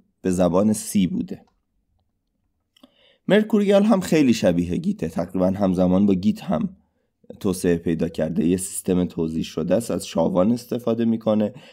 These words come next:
کلاینت سروره و نکتهش اینه که از ادغام سه حالته یا تری وی مرج هم پشتیبانی می‌کنه. توسعه‌اش هم به زبان پایتون و سی بوده. سیستم بعدی که مورد بررسی قرار می‌گیره بازاره.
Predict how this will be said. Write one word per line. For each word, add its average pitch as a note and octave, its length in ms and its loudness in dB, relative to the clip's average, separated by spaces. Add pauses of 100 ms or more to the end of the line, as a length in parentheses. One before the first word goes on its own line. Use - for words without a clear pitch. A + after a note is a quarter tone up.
(200)
کلاینت G2 460 4
سروره A2 640 0 (260)
و B2 60 2
نکتهش B2+ 400 0
اینه C#3+ 140 -6
که C3+ 120 -2
از A#2+ 140 0 (460)
ادغام G#2+ 420 2
سه A#2 180 0
حالته F2 440 0
یا F#2 100 2
تری F2+ 280 0
وی F#2 220 2
مرج G2+ 420 2
هم G#2+ 360 -6
پشتیبانی E2 560 -4
می‌کنه. - 400 -8 (500)
توسعه‌اش A#2 500 2
هم C3 140 0
به A#2 60 0
زبان G2 380 2
پایتون G#2 600 -2
و C3+ 300 0 (220)
سی - 440 -2
بوده. - 340 -8 (1800)
سیستم G3+ 480 -2
بعدی F3+ 340 -2
که E3 140 -4
مورد D3 400 -2
بررسی B2+ 420 -2
قرار A#2 260 -2
می‌گیره A2+ 380 2
بازاره. F#2 800 0